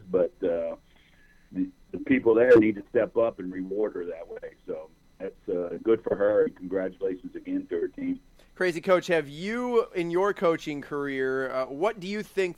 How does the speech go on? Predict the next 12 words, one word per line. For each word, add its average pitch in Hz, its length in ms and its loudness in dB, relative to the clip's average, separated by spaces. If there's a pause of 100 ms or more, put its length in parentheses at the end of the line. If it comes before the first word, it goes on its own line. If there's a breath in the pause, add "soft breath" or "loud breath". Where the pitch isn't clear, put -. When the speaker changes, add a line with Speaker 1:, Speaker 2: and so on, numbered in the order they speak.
Speaker 2:
the 147 380 -4
negatives 143 800 -2
of 143 180 -4
scheduling 156 640 -6
strong 139 400 -2
are 131 220 2
as 127 260 -4
a 135 60 -6
mid-major? 139 540 -4
Or 208 360 6
is 190 200 2
it 190 160 0